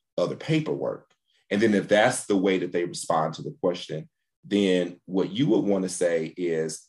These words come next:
"Thank you so much. That's no problem. Can you please have a copy of the offer letter sent to me for my review? And I will be happy to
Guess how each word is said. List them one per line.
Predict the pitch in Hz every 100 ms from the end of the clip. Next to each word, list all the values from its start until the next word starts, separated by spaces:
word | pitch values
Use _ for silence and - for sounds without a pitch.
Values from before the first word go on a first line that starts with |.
| _
"Thank | 107 123 120
you | 107
so | - 104
much. | 107 101 -
That's | 92 87 95
no | 98 98
problem. | - 143 156 82 78 - _ _
Can | - 113
you | 98
please | - - 135 135 139 139 143 - _
have | 110 98
a | 95 -
copy | - - 190 226 135
of | 113 95
the | 92
offer | 95 95 - 92 90
letter | 98 92
sent | 87 - 92 -
to | 95
me | 87 87
for | 90
my | 87
review? | 82 80 - 185 147 98 - _ _ -
And | 104
I | 110
will | 107 90
be | 87
happy | 87 123 123 123 131 123 120 _ -
to | 95